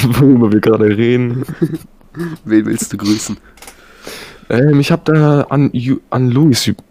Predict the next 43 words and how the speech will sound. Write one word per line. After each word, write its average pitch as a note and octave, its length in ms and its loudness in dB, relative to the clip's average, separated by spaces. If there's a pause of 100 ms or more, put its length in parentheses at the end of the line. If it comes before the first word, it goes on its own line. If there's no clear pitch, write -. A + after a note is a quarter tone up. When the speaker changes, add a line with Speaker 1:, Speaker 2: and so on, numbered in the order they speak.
(120)
Speaker 1:
gedacht. - 420 -4
Speaker 2:
Digga, G2+ 200 0
verpiss A#2 340 -4
Speaker 1:
Also, B2+ 140 2
Speaker 2:
dich. - 80 -2 (280)
Grüße, B2 280 -6
Speaker 1:
nicht G#2+ 80 -6
Speaker 2:
Grüße C3+ 260 2
Speaker 1:
Lu- C3 60 2
Speaker 2:
gehen A#2 140 0
raus A#2+ 280 2
an G#2+ 140 0
Anna-Marie, B2 840 2
äh, F#2+ 400 -6
Julius, C3+ 800 0
Luis, C#3+ 520 4
Speaker 1:
Nein, G#3 100 6
nein, A3+ 160 6
nein, A#3 140 6
nein, A#3 180 4 (120)
nein. - 40 0
Speaker 2:
Mario. B2+ 720 0 (520)
Ich - 120 -10
würd B2+ 80 2
Speaker 1:
Nicht, D#3+ 140 2
Speaker 2:
mich C3 100 -6
gern - 120 4
Speaker 1:
nicht - 40 -2
Speaker 2:
selbst C3 220 2
Speaker 1:
Luis D#3 140 4
Speaker 2:
grüßen. C#3 180 0
Speaker 1:
aus C3+ 60 -2
meiner B2+ 120 0
Klasse. C#3 420 -2
Speaker 2:
Kann, B2+ 160 -4
kann C#3+ 140 -4
ich C#3 60 -6
Speaker 1:
Also B2+ 100 -2
Speaker 2:
mich A2 80 -2
selbst C3+ 220 -2
Speaker 1:
Grüße - 80 2
auch. B2+ 60 2
Speaker 2:
grüßen? D3 260 -4